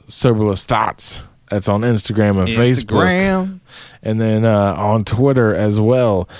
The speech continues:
Speaker 1: at Think Soberless.
Speaker 2: Twitter.
Speaker 1: Or just search Soberless Thoughts.
Speaker 2: Yep.
Speaker 1: And then Alex Gorley, sounds like a girly,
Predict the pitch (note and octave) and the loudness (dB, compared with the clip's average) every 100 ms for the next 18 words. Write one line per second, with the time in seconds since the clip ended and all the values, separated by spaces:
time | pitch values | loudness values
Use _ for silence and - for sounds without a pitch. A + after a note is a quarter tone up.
0 | - G#2 F#2 - A#2+ G#2+ - A#2 G#2+ G2+ | -8 -6 -6 -2 -2 -2 0 0 2 0
1 | F#2+ - - - - - D3 C3 A2+ G2 | 0 -2 -10 -14 -18 -2 2 4 2 -2
2 | G2+ A#2 G2 - - - C#3+ C3 F2+ - | -2 -2 -2 -4 -6 -4 -2 -2 -4 -10
3 | - - - _ _ _ _ - - B2 | -12 -14 -20 _ _ _ _ -12 -2 0
4 | F#2+ E2+ E2 - G#2+ D2 A1 - - F#2+ | 2 0 -4 -2 -2 -2 -4 -10 -6 -2
5 | C3 - _ _ - - - - - G#2+ | -2 -2 _ _ -20 -20 -20 -20 -6 -2
6 | A2 G#2+ G#2+ - A2 A2+ F#2+ - - B2+ | 0 0 -2 -4 -4 -4 -6 -12 -8 -2
7 | B2+ G#2+ F2+ E2+ - - - - - A#2 | -2 -2 -4 -8 -14 -20 -20 -12 -2 2
8 | A2+ F#2+ F#2+ F2+ F#2 G2+ G2+ F2+ E2+ | 2 2 0 0 -2 2 4 4 0